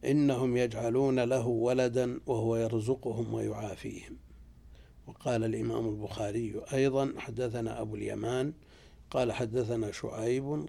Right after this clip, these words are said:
قال حدثنا أبو الزناد عن الأعرج عن أبي هريرة عن النبي صلى الله عليه وسلم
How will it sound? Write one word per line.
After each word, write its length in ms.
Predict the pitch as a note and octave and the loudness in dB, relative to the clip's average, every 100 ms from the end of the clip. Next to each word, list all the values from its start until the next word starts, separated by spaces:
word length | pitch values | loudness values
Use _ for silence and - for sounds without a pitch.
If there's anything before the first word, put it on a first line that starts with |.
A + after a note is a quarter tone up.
| - | -4
قال 260 | A#2 A2 | -2 -2
حدثنا 640 | - A#2 A#2+ B2 A#2+ A#2+ A#2+ | -6 -6 -4 -2 -2 -2 -4
أبو 160 | A2+ | -2
الزناد 540 | A2+ G#2+ A2 A#2 C#3 C3+ | -4 -4 -4 -2 -2 -4
عن 180 | A#2 | -4
الأعرج 720 | G#2 A2+ B2 B2+ C3+ D3 - - - - - - - | -4 -2 0 4 4 4 2 -12 -20 -20 -20 -20 -8
عن 80 | A#2+ | -4
أبي 300 | A2+ A2 G#2+ | -2 -2 -2
هريرة 420 | G#2 A#2+ A2+ G#2+ - | -2 -2 -2 -4 -6
عن 240 | A2 A2 | -6 -4
النبي 480 | G#2 G#2+ G#2 A#2+ A#2 | -2 -4 -2 -2 -2
صلى 280 | - A#2 A2+ | -4 -8 -8
الله 380 | G#2+ A#2 A2 G#2 | -8 -6 -4 -6
عليه 360 | A2 A#2 G#2+ | -6 -4 -2
وسلم 560 | G#2 - C3 C3+ D#3+ | -4 -4 -4 0 0